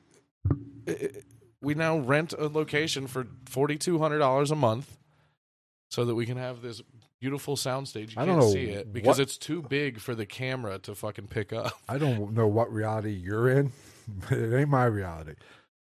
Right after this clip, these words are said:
Speaker 1: We're in Joe Rogan's studios. We have Studio B.
Speaker 2: We'll get to Joe Rogan in a minute.
Speaker 1: What do you do now?
Speaker 2: Oh, uh, we'll get to it.
Speaker 1: Okay.
Speaker 2: Uh, but anyway, I was, it got me thinking about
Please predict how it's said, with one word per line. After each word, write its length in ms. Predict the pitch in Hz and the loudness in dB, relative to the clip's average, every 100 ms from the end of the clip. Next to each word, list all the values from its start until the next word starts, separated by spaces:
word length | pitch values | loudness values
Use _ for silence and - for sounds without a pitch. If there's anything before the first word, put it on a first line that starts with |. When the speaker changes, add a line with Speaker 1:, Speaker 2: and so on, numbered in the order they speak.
| _ _ _ | _ _ _
Speaker 1:
We're 220 | 120 160 | -4 -2
in 80 | 180 | 0
Joe 220 | 131 147 | 6 6
Rogan's 440 | 139 131 131 107 104 | 8 6 4 0 -2
studios. 560 | - 135 117 101 98 | -2 0 0 -2 -2
We 80 | 110 | 0
have 140 | 117 110 | 0 0
Studio 420 | - 131 110 98 | -4 -6 -4 -4
B. 400 | 92 113 101 101 90 - - _ _ _ _ _ _ | -2 -4 -2 -6 -10 -20 -20 _ _ _ _ _ _
Speaker 2:
We'll 120 | 104 95 | -6 -4
get 120 | 78 | -6
to 60 | 71 | -8
Joe 140 | 73 | -10
Rogan 300 | 76 76 73 | -10 -10 -10
in 60 | 71 | -10
a 40 | |
minute. 240 | 69 - - - _ _ _ _ _ _ _ _ _ _ _ _ _ _ - | -12 -16 -20 -20 _ _ _ _ _ _ _ _ _ _ _ _ _ _ -14
Speaker 1:
What 100 | 101 | -8
do 60 | 101 | -6
you 40 | |
do 160 | 104 101 | -6 -6
now? 360 | 98 98 90 - - | -6 -8 -12 -12 -2
Speaker 2:
Oh, 300 | 117 104 - _ _ _ _ _ _ _ _ _ _ - | 0 0 -6 _ _ _ _ _ _ _ _ _ _ -20
uh, 120 | - | -8
we'll 120 | 160 | -2
get 140 | 143 - | -2 -2
to 80 | 78 | -8
it. 100 | - _ - _ - | -12 _ -20 _ -6
Speaker 1:
Okay. 220 | 117 - 95 - _ _ _ - | -6 -6 -20 -20 _ _ _ -6
Speaker 2:
Uh, 180 | 120 113 | -6 -2
but 220 | 139 196 | 2 6
anyway, 240 | 175 110 - - _ _ | 8 6 -2 -16 _ _
I 80 | 156 | 4
was, 220 | 165 135 | 4 2
it 80 | - | 0
got 160 | 175 196 | 0 0
me 80 | 160 | 0
thinking 160 | 175 | 2
about 260 | 135 120 | 2 2